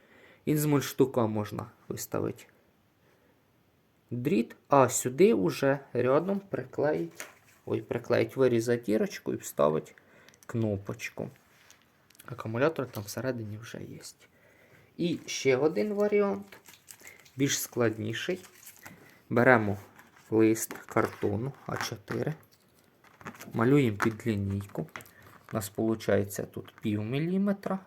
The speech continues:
потім два санти-, ой, пів сантиметра, два сантиметра, чотири з половиною сантиметра. І коли ми загорнемо,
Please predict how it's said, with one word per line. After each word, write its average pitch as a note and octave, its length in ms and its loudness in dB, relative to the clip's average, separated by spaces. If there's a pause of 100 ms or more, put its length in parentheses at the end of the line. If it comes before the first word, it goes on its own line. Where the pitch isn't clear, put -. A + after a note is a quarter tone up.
(120)
потім A#2+ 380 -2
два A#2 220 4
санти-, - 500 -6
ой, A#2 160 2
пів C3+ 280 -2
сантиметра, E3 800 -2 (800)
два A2+ 260 6
сантиметра, D#3 760 -2
чотири D#3+ 420 0
з - 80 -4
половиною A#2 560 2
сантиметра. - 800 -8 (680)
І A#2+ 60 -4
коли C3+ 240 2
ми A#2 160 2
загорнемо, F3+ 640 2